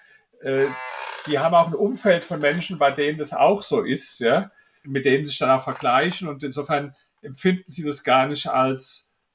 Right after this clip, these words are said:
als ungewöhnlich, ja. Äh, das ist jetzt für mich nicht der Maßstab, sondern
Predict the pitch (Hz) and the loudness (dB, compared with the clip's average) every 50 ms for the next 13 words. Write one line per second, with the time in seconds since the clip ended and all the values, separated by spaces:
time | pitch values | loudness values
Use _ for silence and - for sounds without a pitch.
0 | _ _ - - 131 135 135 - - 196 185 208 190 160 139 135 120 117 104 104 | _ _ 0 0 0 0 0 -4 -2 0 0 0 0 2 2 4 4 4 2 0
1 | 95 92 - - - - - - - 110 127 160 175 - _ _ _ _ _ _ | -4 -10 -10 -10 -12 -12 -12 -10 -6 -4 -2 -2 -4 -6 _ _ _ _ _ _
2 | _ _ _ _ - 117 123 120 - 139 131 - - - 151 139 135 - - 143 | _ _ _ _ -6 -6 -6 -4 -4 -4 -4 -4 -2 0 0 0 0 0 -4 -4
3 | 143 151 147 - 165 156 - - 160 139 143 143 143 156 170 180 - - - 131 | -4 -4 -6 -4 -6 -6 -6 -4 -4 -2 0 2 4 4 4 4 2 -2 0 0
4 | 110 110 - - 127 117 120 120 120 123 123 | 0 0 -2 -4 -6 -4 -2 -4 -4 -4 -8